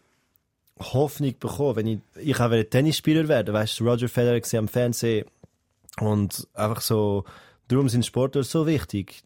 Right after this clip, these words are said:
darum ist das Fernsehen so wichtig, so, die bringen so Drama an Kinder, weisst. Und dann habe ich wie gemerkt,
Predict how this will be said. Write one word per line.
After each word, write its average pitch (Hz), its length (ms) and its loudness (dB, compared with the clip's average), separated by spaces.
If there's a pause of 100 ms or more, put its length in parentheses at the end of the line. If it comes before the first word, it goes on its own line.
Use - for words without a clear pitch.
darum 107 200 0
ist 101 140 -2
das - 80 -10
Fernsehen 123 420 0
so 127 240 0
wichtig, 113 460 -4
so, 104 260 0 (540)
die 120 140 0
bringen 110 360 -2
so 104 240 -6
Drama 113 500 0
an - 200 -6
Kinder, 151 380 -4
weisst. 117 300 -6
Und 113 80 0
dann 127 140 2
habe 131 140 2
ich 101 80 -2
wie 117 160 0
gemerkt, 110 320 -2